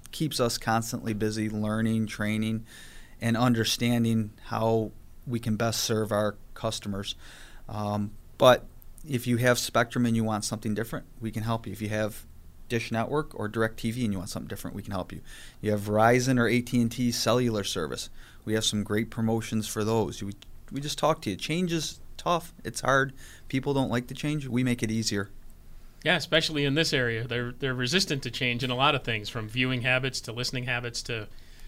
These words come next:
Speaker 2: you know, whoever they might have for, say, home security or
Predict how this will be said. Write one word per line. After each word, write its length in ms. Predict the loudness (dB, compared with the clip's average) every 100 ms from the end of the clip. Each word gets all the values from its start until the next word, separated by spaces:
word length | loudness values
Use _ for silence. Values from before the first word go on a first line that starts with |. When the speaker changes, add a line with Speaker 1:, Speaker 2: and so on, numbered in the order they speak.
| -14 -14 -8
Speaker 2:
you 80 |
know, 180 | -6 -4
whoever 300 | -2 -2 0
they 100 | -2
might 200 | 0 0
have 220 | 0 -2
for, 340 | -2 -4 -4 -4 -8
say, 160 | -6 -4
home 240 | -4 -6
security 440 | -8 -8 -6 -4 -4
or 400 | -2 -2 -2